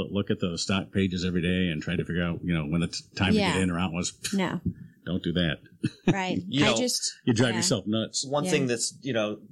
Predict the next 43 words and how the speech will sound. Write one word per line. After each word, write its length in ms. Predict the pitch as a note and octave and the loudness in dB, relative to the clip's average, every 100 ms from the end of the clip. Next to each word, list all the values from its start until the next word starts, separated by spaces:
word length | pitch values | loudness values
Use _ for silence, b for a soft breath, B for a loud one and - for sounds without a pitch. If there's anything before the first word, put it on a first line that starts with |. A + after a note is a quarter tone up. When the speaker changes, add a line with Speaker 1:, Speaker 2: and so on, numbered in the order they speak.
| G2 | -2
Speaker 3:
different 420 | C#3 C3+ A#2 G2 | -2 0 -4 -4
nowadays, 640 | A#2+ A2+ B2+ G#2+ G#2+ F#2+ | -2 2 2 0 -4 -2
it, 160 | G2+ - _ | -4 -6 _
it 200 | G#2+ - | -10 -10
occurred 240 | G#2+ A2+ G2+ | -6 -2 0
to 80 | |
me 100 | G2+ | 0
when 160 | G2 G2 | -2 -2
you 100 | F#2+ | -2
were 200 | F#2+ E2+ - | -2 -2 -4
saying 340 | F2+ - A2+ A2 | -2 0 0 0
that 180 | G2 G2+ | 0 0
is, 300 | F#2+ F2 - | 0 -2 -2
um, 520 | G#2 F#2+ E2+ - - - - - - - - _ _ _ _ - | 0 0 -2 -6 -12 -18 -20 -20 -20 -20 -20 _ _ _ _ -16
that 360 | A2+ A2 A#2 G2+ | -4 2 2 2
rings 240 | A#2+ G#2+ | -2 0
all 100 | A2+ | 0
kinds 260 | A2 A#2+ A2+ | 0 -4 -4
of 60 | F#2+ | 0
bells 220 | A2 G#2 | 0 -2
with 140 | G2 | -6
me. 240 | A2 G#2+ F#2+ | -2 -2 0
Like, 240 | F#2+ F#2+ | -2 -2
when 100 | G2+ | -2
I 120 | G2 G2+ | 0 0
got 160 | G2 | 2
out 100 | G2 | 0
of 60 | F#2+ | -2
college, 340 | G#2 F#2 F#2+ | -2 0 -2
my 160 | G2 G2 | -2 -4
dad 280 | G2 G2+ G2 | -2 -2 -2
told 140 | G2+ | -4
me 60 | G2 | -2
the 80 | F#2+ | -2
exact 320 | F2 F#2+ - | 0 0 0
same 180 | F#2+ F#2 | -2 -4
thing, 260 | F#2+ F2 | -4 -2
like, 160 | E2+ - | -2 -2
"Start 240 | - F#2+ | -4 -4
putting 180 | - - | -4 -6
money 160 | G3 F2+ | -4 -4
away 180 | - - | -4 -2
now." 280 | F#3+ F#2+ | -2 -4